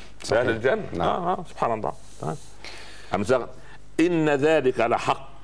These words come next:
Speaker 2: تخاصم أهل النار، أهل النار.
Speaker 1: إن ذلك، ما المقصود بذلك؟
Speaker 2: إن ذلك الحوار
Speaker 1: لحق.
Speaker 2: هيحدث. يعني يا مؤمنين هتروه كده، وانتوا يا كفار هتشوفوه برضه.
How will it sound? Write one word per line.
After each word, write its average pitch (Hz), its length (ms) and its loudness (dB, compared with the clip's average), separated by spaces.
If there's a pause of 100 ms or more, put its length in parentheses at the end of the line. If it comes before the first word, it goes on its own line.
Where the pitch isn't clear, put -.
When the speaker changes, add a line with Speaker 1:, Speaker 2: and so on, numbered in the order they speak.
(840)
Speaker 2:
تخاصم 92 680 0
أهل - 320 -2
النار، 110 280 -10 (200)
أهل 151 220 -4
النار. - 200 -10 (280)
Speaker 1:
إن 113 140 2
ذلك، 117 580 4
ما 110 80 0
المقصود 120 460 0
بذلك؟ 98 140 2
Speaker 2:
إن 120 240 4
ذلك 143 420 4
الحوار 113 640 4 (340)
Speaker 1:
لحق. 107 340 0 (260)
Speaker 2:
هيحدث. - 520 2 (680)
يعني 98 200 4
يا 107 60 4
مؤمنين 120 420 2
هتروه 104 440 2
كده، - 100 -6 (440)
وانتوا 156 240 4
يا - 60 0
كفار 135 300 2
هتشوفوه 110 300 2
برضه. 90 160 -2